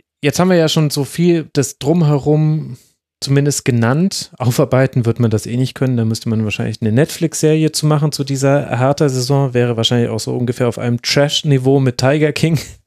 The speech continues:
<laughs> wenn ich mir das, die beteiligten Personen so angucke. Aber was kann man denn sportlich sagen, Tobi? Was hat denn, was hat denn da Hertha jetzt erlebt mit Czovic zu Klinsmann Nuri zu Bruno Labbadia? Das alleine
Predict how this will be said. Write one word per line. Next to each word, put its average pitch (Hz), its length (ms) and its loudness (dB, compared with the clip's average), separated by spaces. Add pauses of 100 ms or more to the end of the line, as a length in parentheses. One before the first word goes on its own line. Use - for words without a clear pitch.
(180)
<laughs> - 440 -14
wenn 139 140 4
ich 120 100 -4
mir 131 180 2
das, 127 240 0 (140)
die 127 180 -6
beteiligten 127 520 -2
Personen 127 400 0 (680)
so 135 340 0
angucke. 139 760 -2
Aber 127 180 -2
was 143 140 0
kann 185 140 0
man 170 100 4
denn 156 140 2
sportlich 170 480 0
sagen, 104 420 -4 (160)
Tobi? 120 420 -2
Was 123 160 0
hat 151 180 -2
denn, 147 340 0
was 135 160 -2
hat 165 100 0
denn 165 120 2
da 147 260 2
Hertha 156 340 2
jetzt 143 240 0
erlebt 151 420 0
mit 127 460 -2
Czovic 185 640 0 (100)
zu 131 180 -4
Klinsmann 160 500 0
Nuri 185 560 2 (280)
zu 170 380 -2
Bruno 151 320 2
Labbadia? 135 640 0 (280)
Das 131 180 0
alleine 120 560 2